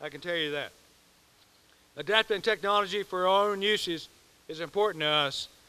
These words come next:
and it's a trend that's not gonna end anytime soon.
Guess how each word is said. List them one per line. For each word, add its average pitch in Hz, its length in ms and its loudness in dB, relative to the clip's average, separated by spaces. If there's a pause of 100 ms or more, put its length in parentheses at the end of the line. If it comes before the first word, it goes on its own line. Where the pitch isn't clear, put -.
(100)
and 156 100 -8
it's 151 120 -8
a 160 60 0
trend 202 400 0
that's 165 160 -6
not 190 180 0
gonna 180 260 -2
end 170 380 2 (340)
anytime 170 480 -2
soon. 143 360 -4